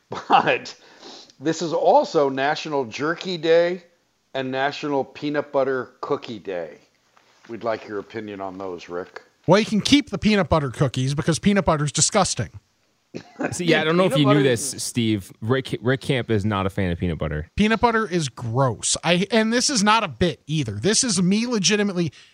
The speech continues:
Speaker 2: I hate the taste of peanut butter almost as much as I hate the smell of peanut butter. So, like, it's really, uh, so here's a story that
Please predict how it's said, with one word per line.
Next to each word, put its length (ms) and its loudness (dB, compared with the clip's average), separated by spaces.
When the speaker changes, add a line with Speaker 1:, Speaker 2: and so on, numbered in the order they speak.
Speaker 2:
I 60 -2
hate 220 0
the 60 -20
taste 340 0
of 80 -4
peanut 280 0
butter 360 -2
almost 440 2
as 120 -2
much 280 0
as 60 0
I 100 4
hate 260 0
the 60 -10
smell 400 0
of 120 -8
peanut 280 -2
butter. 340 -6
So, 260 4
like, 320 2
it's 220 0
really, 520 0
uh, 160 4
so 200 2
here's 240 0
a 60 0
story 400 2
that 320 0